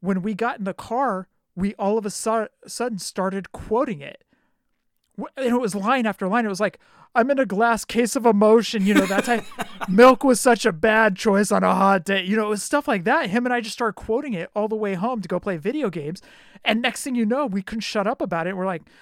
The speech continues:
Speaker 1: "Okay, well, I guess we did like that movie."
Speaker 2: <laughs> Wow, okay.
Speaker 1: And to round out my top five, an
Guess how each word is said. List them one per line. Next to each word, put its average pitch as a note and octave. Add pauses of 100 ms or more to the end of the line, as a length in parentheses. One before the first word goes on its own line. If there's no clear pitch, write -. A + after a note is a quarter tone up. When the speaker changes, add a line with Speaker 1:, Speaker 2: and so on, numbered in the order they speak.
(140)
Speaker 1:
"Okay, G#3+
well, G3+
I F3+
guess A3+
we G#3
did F3+
like D3+
that D3
movie." D3+
Speaker 2:
<laughs> - (1600)
Wow, F3
okay. A3+ (840)
Speaker 1:
And A#3 (240)
to G3
round G#3
out G#3+
my F#3
top F3+
five, E3+ (480)
an F3+